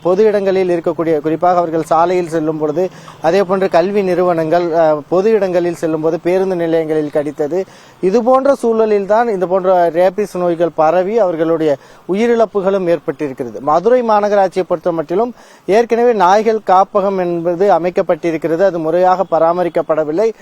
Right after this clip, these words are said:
தொடர்ச்சியாக அந்த நாய்களுக்கான கருத்தடை செய்வதற்கான அந்த ப-, உ-, உபகரணங்கள் வாங்குவதிலும், அதே போன்று மருந்துகள் வாங்குவதிலுமே பல்வேறு முறைகேடுகள் நடந்ததாக ஏற்கனவே குற்றச்சாட்டு எழுந்தது. அதே போன்று,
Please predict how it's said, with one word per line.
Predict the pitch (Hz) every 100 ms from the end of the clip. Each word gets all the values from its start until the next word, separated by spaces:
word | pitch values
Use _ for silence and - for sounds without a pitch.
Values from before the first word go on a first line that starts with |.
| - - _
தொடர்ச்சியாக | 190 208 277 269 247 214 214 254
அந்த | 214 196 196 180
நாய்களுக்கான | 175 202 220 214 202 190 202
கருத்தடை | 165 196 214 208
செய்வதற்கான | 185 190 185 175 180 170 170 143 - - _
அந்த | 156 160 170 165 160 160
ப-, | 160 160 160
உ-, | 160 180 180
உபகரணங்கள் | 190 233 247 226 220 208
வாங்குவதிலும், | 175 170 190 185 175 214 214
அதே | 165 190
போன்று | 190 190
மருந்துகள் | 160 165 202 214 196
வாங்குவதிலுமே | 175 175 175 170 160 165 208 180 - - - -
பல்வேறு | 160 185 226 269 262
முறைகேடுகள் | 208 220 233 220 214
நடந்ததாக | 190 180 175 175 180
ஏற்கனவே | 185 165 175 175
குற்றச்சாட்டு | 175 - 180 170 160 160
எழுந்தது. | 151 147 151 196
அதே | 156 170
போன்று, | 165 170 190